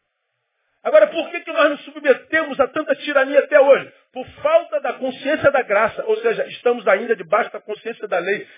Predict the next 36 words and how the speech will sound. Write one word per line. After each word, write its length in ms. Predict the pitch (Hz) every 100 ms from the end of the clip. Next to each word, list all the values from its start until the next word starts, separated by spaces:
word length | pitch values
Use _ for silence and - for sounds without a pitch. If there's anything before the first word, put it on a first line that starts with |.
| -
E 80 | 269
por 160 | 277
que 100 | 285
que 80 | 330
estamos 280 | - 320 285
debaixo 340 | 269 294 294
da 80 | 277
consciência 480 | - 254 294 277 262
da 100 | 247
lei? 280 | 233 208 - _ _
Porque 460 | 247 - 262 240 - -
o 100 | 247
sacerdócio 800 | - - - 240 208 226 226 - _ _ -
contemporâneo 840 | 330 339 285 247 214 214 285 214 - _
mantém 720 | 190 240 294 233 - 320 349
o 80 | 294
povo 260 | - 254 240
debaixo 340 | 185 196 220
do 60 | -
sacerdócio 560 | 226 - 175 185 185
da 80 | 170
lei. 320 | 143 139 135 _ _ _ _ _ _ _ _ _ _ _ -
É 120 | 233
disso 280 | - 339 -
que 100 | 262
Jesus 340 | 233 208 277
está 160 | - 240
acusando 500 | - 202 233 233 190
aquela 340 | 196 208 214
gente. 220 | 165 170 254
Os 80 | 233
fariseus 800 | 262 202 156 247 - - - _ _ _ _
eram 260 | 202 240 247
doutores 640 | 220 196 240 247 233 -
da 120 | - 208
lei. 680 | 196 233 269 226 151 95